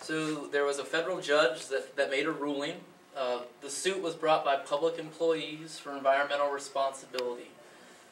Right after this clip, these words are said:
One of the highlights in this complaint was, was basically th-, people put values, people put different values on wildlife species.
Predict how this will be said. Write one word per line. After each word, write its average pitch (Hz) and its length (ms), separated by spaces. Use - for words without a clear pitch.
One 180 160
of - 140
the 143 280
highlights 165 420
in 139 60
this 147 160
complaint 147 440
was, 131 360
was 135 160
basically 151 460
th-, - 100
people 196 300
put 175 260
values, 143 460
people - 220
put 165 160
different 156 240
values 131 540
on 120 180
wildlife 123 440
species. - 600